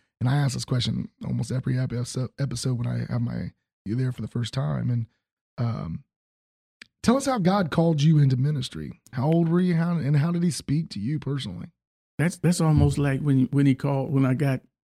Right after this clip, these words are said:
Speaker 2: uh, when I knew I was really in the church.
Speaker 1: Mm-hmm.
Speaker 2: Um, always loved Sunday school. Always loved the word. Always loved, uh,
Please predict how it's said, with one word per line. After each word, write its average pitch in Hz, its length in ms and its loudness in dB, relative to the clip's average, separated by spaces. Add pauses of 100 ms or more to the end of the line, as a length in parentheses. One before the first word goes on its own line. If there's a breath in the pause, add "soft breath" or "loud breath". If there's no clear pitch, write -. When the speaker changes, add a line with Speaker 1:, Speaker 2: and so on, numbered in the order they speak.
(140)
Speaker 2:
uh, 117 240 -4
when 135 220 -6
I 120 60 0
knew 131 200 6
I 123 100 0
was 110 360 -4 (360)
really 127 260 8
in 131 80 8
the 107 100 6
church. 127 340 4
Speaker 1:
Mm-hmm. 143 600 0
Speaker 2:
Um, 113 300 4
always 160 340 10
loved 135 320 6 (460)
Sunday 131 320 8
school. 113 300 0
Always 123 340 8
loved 117 260 6
the 117 60 4
word. 117 360 6
Always 120 360 2
loved, 120 340 0
uh, - 300 -2